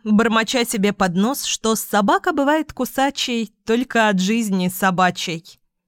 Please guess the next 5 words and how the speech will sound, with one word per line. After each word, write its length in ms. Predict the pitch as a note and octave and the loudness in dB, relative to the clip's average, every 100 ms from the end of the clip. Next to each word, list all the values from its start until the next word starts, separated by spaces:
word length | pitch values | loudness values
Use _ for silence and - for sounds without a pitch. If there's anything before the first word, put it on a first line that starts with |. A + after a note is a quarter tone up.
| _ _ _ _ _ _ _ _ _ - | _ _ _ _ _ _ _ _ _ -2
И 160 | F3+ | 2
Люся 500 | F3+ D#4+ - D#4+ D4+ | 2 2 0 0 0
осталась 640 | - G3+ - F#3 G3 F#3+ - | 0 -2 0 0 0 0 -2
одна. 460 | E3+ E3 D#3+ E3+ - _ _ _ _ _ _ _ _ | -2 0 0 -2 -10 _ _ _ _ _ _ _ _
Завтрак 880 | - E3 A#3 E4 - E4+ E4+ E4 | -4 0 0 0 -4 -2 -2 -4